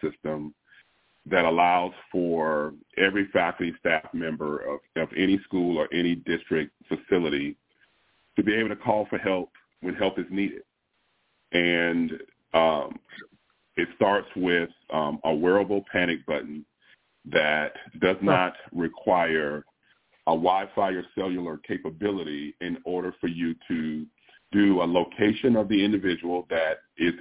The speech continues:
Speaker 1: in need of help by pressing that badge, uh, by sending that alert. And because we map out every facility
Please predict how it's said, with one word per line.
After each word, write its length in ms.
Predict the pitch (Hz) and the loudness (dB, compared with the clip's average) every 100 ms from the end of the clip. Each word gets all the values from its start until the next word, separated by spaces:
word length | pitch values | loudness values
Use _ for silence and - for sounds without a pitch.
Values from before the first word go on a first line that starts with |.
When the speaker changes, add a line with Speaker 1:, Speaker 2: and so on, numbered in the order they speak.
| - | 2
Speaker 1:
in 440 | 87 82 82 87 | 2 4 2 0
need 400 | - 87 90 98 | 0 2 2 2
of 140 | 104 107 | 0 0
help 260 | 85 85 - _ | 2 2 2 _
by 280 | - 73 76 | -2 2 2
pressing 440 | - - 85 - 98 | -2 -2 0 0 0
that 220 | 92 78 | 0 0
badge, 380 | 87 80 78 78 - - | 2 4 2 -2 -8 -6
uh, 180 | 76 76 | -6 -4
by 180 | 80 73 - | -4 -6 -2
sending 200 | 90 92 | 0 2
that 120 | 95 | 2
alert. 360 | 101 76 73 - _ _ _ _ _ _ _ - | 0 -2 -4 -8 _ _ _ _ _ _ _ 2
And 480 | 90 90 87 87 | 6 6 4 2
because 340 | 87 85 110 107 | 2 2 0 2
we 120 | 113 | 2
map 320 | 104 101 104 | 2 0 2
out 120 | 92 | 2
every 220 | 90 92 104 | 2 -2 -4
facility 760 | 113 - 98 92 90 90 87 | -6 -2 -2 0 0 0 -2